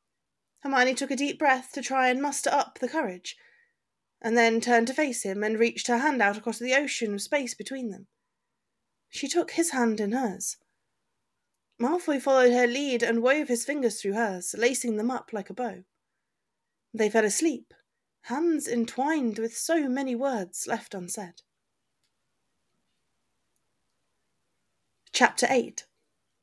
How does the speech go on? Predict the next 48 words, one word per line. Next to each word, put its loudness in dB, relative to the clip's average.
Hermione's 6
alarm 6
went 0
off, -8
and 2
as 6
she -2
rolled 6
over 4
to 0
slam 2
her 6
palm 0
down 0
on -2
it -4
into -4
the -2
silence, -6
the -10
horrible 2
beeping, -8
she -10
realised -2
there 2
was -2
something -6
draped -2
across -4
her -4
body. -6
In 2
the 8
dreariness 4
of 0
the 2
early 4
morning, 2
it 2
took -6
her 0
a 2
moment 0
to -2
realise 2
what -6
it -6
was. -8